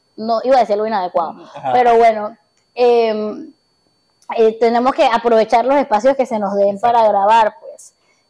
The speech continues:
Speaker 1: Entonces, em, hoy se nos presentó un espacio y fue, dije, bueno, de que te-, tenemos un, como un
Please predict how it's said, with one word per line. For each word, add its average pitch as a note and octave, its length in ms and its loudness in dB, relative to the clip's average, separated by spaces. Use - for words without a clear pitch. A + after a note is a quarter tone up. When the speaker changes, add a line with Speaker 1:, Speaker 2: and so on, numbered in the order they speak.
Speaker 1:
Entonces, G#3+ 1300 0
em, F#3+ 520 0
hoy A#3 140 4
se A#3+ 120 -2
nos B3+ 120 -2
presentó G3+ 320 -8
un G#3+ 60 -6
espacio D#4 540 0
y A#3+ 100 -2
fue, G#3+ 360 0
dije, A#3+ 200 -4
bueno, F3 380 -4
de F#3+ 180 -14
que G3+ 260 -4
te-, - 160 -10
tenemos C4 360 2
un, E4+ 320 -2
como D4 200 0
un B3 400 -2